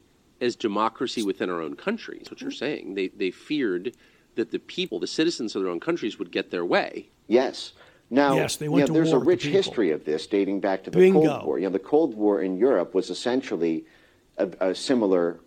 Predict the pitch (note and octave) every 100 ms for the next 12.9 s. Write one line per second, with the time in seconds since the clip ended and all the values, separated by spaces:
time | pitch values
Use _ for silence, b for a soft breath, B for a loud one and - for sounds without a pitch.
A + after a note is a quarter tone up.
0 | _ F2+ - C#3+ G#2 E2+ - D#3+ D#3+ -
1 | G1+ - - G#3+ G3 F3+ G#3+ F#3 - C#4
2 | G4+ F4+ G3+ - B3+ C#4+ E4+ E4+ G3+ A3
3 | - G#3+ G3+ E3+ D#3+ - A#3+ C#4 D#4 D3+
4 | G3+ A#3+ A#3 A3+ - A3+ A3+ F#3+ G#3+ D4
5 | C#4 - F#3+ G#3+ C#4 F#3+ G3+ A3 B3 C4+
6 | G4 E4+ - - - b b b B3 -
7 | B3+ D#4+ D#4+ - C#4+ D#4 F4 E4+ F#4+ F#4+
8 | F#4+ B3 C3 G#3 G#3 A#3+ A#3+ A#3+ C4 D4
9 | G3 F3+ E3+ A3+ - A#3+ A#3 - F3+ D#3+
10 | - A#3+ C#4+ F3+ - - - - b b
11 | b - B3 G#3+ C4+ C#4+ D#4 - A3 G#3+
12 | G#3+ G3+ F#3+ F3+ F3 D#3+ C3 -